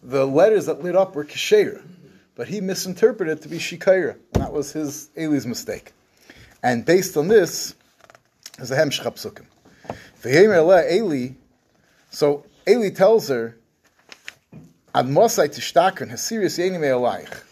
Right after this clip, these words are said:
How long are you gonna stay here being drunk? Get rid of your wine. So,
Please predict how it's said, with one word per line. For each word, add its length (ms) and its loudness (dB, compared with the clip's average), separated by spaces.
How 240 0
long 220 0
are 40 -4
you 100 -8
gonna 140 -6
stay 220 -2
here 140 -2
being 240 -4
drunk? 420 -8
Get 160 4
rid 140 6
of 60 2
your 80 4
wine. 360 0
So, 500 2